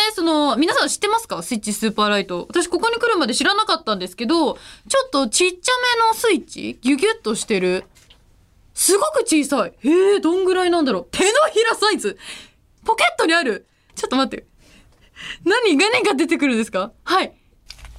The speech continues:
何ですかこれね。何？何これ。待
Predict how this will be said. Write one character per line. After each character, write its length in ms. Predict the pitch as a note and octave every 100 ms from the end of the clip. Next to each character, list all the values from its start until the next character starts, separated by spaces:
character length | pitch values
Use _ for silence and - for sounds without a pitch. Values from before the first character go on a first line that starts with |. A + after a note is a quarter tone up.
| - - - - - - _ - - - - - - - - - - - - -
何 100 | F#4+ - E5 B4+
で 180 | G#4+ F4
す 120 | -
か 80 | B4
こ 140 | B4+ C#5
れ 280 | A4+ G#4+ G#4
ね。 280 | G#4+ G#4 G#4 C#5 G#5 D5 A#4 A#4 C5+ F#5+ F5+ _ _ _ G#4 D5 A5 -
何？ 100 | G#4+
何 100 | -
こ 100 | G#4+
れ。 80 |
待 80 | G4